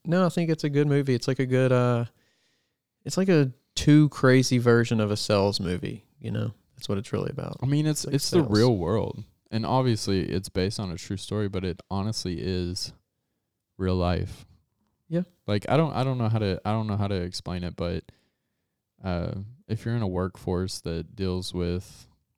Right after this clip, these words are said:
Speaker 2: marketing or making sales, uh,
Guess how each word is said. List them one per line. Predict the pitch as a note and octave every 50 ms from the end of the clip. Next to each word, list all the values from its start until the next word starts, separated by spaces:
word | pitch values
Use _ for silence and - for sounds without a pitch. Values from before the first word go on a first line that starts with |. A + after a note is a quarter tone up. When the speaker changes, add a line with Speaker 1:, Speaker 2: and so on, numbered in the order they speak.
| _ _ -
Speaker 2:
marketing | F#2+ F#2+ F#2 F2+ F2+ F#2 F2+ F#2 F#2 F2+ F#2 F#2+
or | - - F2+ F#2 F2+ F2+ F2+ F2+ F2+ F#2 F#2 _ _ _ _ _ _ -
making | G2+ G2 G2 G2 F#2 F#2 F#2 - F2+ F2 F2+ F#2
sales, | - - F#2 E2+ F2 F2 F2+ F2 E2+ F2+ - - - _ _ _ _ _ _ _ _ _ _ _ _ _ _ _ _ _ _ _
uh, | A1 G#1+ G#1 A1 A1 A#1+